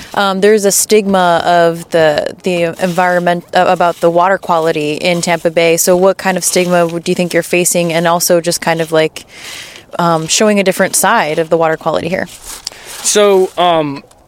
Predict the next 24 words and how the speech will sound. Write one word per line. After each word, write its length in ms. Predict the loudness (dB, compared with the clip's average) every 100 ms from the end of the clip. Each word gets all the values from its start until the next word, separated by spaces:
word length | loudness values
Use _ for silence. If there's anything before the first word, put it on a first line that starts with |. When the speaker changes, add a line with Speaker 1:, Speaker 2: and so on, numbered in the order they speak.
| -20 -20 -20 -20 -20 -20 _ -20 -20 -20 -20 -20 -12
Speaker 2:
I, 280 | -10 -4 -2
I 140 | 2
like 160 | 0 0
to 60 | -4
think 280 | -6 -4
about 540 | -2 0 2 2 -2 -8
what, 380 | -4 0 0 -2 _ _ -10
um, 500 | -8 -6 -8 -10 -20 _ _ _ -6
aquaculture's 540 | -6 -6 -8 -8 -8 -4
role 320 | 2 2 2
in 80 | 0
water 200 | 0 0
quality 360 | 0 0 -2
and 100 | -8 -6
as 200 | -4 -4
it, 100 | -6 -8
it 140 | -10 -10 -8
being 300 | -6 -6 -10
part 300 | -6 -4 -4
of 100 | -6
the 180 | -8
solution, 580 | -6 -10 -8 -10 -10 -12
right? 280 | -10 -10 -10
Um, 220 | -14 -16